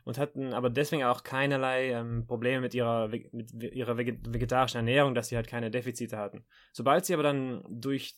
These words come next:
durch diese ganze Geschichte mit, ähm, mit England und die, mit, äh, die sozusagen, wo viele Inder sozusagen in die westliche Welt gezogen sind,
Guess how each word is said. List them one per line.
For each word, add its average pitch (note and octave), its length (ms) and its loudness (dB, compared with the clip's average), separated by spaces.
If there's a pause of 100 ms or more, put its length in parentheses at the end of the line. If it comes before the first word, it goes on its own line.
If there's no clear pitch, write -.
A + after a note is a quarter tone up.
durch C3 320 -6
diese B2 220 -2
ganze A#2 560 -2 (720)
Geschichte C#3+ 320 0
mit, B2+ 180 -2
ähm, A2 400 -2
mit A2 140 -4
England D3+ 360 0
und B2 140 -6
die, G#2 120 -4
mit, A#2 440 -8
äh, - 320 -20 (280)
die B2 580 -4
sozusagen, A#2+ 320 -6
wo B2+ 80 -2
viele D#3 260 4
Inder D3 260 4
sozusagen A#2+ 280 0
in A#2+ 120 -2
die A#2 280 0 (300)
westliche C3 360 0
Welt B2+ 460 2
gezogen D#3+ 400 0
sind, F3+ 420 -4